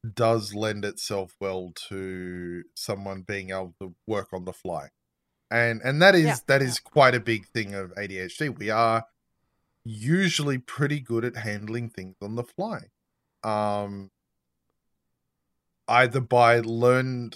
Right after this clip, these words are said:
Speaker 1: uh, learned responses in the sense that we never remembered anything anyway, so we kinda had to learn to make stuff up as we go,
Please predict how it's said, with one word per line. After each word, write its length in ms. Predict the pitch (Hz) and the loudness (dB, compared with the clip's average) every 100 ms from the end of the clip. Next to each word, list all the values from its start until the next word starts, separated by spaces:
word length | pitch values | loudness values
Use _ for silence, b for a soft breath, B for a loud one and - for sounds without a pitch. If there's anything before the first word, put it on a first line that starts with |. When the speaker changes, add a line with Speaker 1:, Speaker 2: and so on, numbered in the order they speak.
| - | -6
Speaker 1:
uh, 460 | 117 117 110 110 107 | 2 4 4 4 0
learned 380 | 107 120 123 117 | 0 2 2 0
responses 760 | 113 - 113 117 - 139 131 | -6 -2 -2 -2 -4 -4 -4
in 180 | 113 113 | -4 -4
the 80 | 107 | -4
sense 400 | 107 117 113 - | -4 -4 -4 -6
that 380 | - 117 107 107 _ _ _ _ | 0 2 4 0 _ _ _ _
we 160 | 117 113 | -4 -2
never 280 | 117 120 117 | 0 2 0
remembered 420 | 117 117 107 107 | 0 0 -2 -2
anything 420 | 107 110 117 104 | -2 -4 -8 -6
anyway, 420 | 110 127 131 127 | -4 -2 -2 -2
so 260 | 120 113 101 | -2 -4 -4
we 160 | 101 | -6
kinda 320 | 101 110 107 107 | -4 -2 -2 -2
had 200 | 110 107 | -2 -2
to 380 | 107 101 98 87 | -4 -4 -6 -8
learn 320 | 104 107 110 | -4 -2 -2
to 100 | 107 | -6
make 280 | 104 104 101 | -6 -8 -8
stuff 240 | - 104 110 | -8 -4 -4
up 160 | 107 | -4
as 160 | 104 - | -8 -10
we 80 | 95 | -6
go, 340 | 117 156 | -2 0